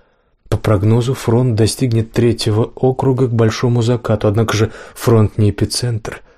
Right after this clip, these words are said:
Ракеты будут взлетать до полуночи. И монтажники мрачно умолкли. Лишь косились на подземные заводы, их было полно вокруг Восточного шоссе.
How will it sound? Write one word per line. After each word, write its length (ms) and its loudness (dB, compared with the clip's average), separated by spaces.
Ракеты 480 0
будут 420 -2
взлетать 460 -4
до 80 -10
полуночи. 720 -6
И 80 0
монтажники 840 0
мрачно 640 -2
умолкли. 680 -6
Лишь 300 0
косились 600 -2
на 100 0
подземные 600 2
заводы, 460 0
их 100 -4
было 180 0
полно 320 0
вокруг 360 -2
Восточного 460 -4
шоссе. 440 -8